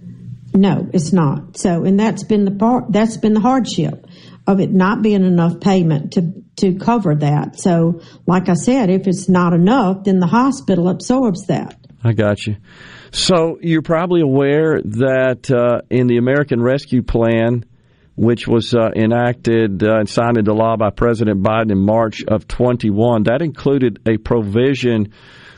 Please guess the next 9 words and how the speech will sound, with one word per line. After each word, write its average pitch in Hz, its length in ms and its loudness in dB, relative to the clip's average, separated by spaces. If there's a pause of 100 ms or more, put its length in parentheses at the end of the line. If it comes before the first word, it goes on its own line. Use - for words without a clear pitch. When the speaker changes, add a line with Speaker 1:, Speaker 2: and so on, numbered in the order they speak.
(120)
Speaker 2:
which, 120 380 2
uh, 120 180 2
fairly 165 600 -2
significantly 120 840 0
expanded 113 960 0 (380)
the 107 360 2
subsidies 117 640 -2
and 101 100 0
credits 120 680 -2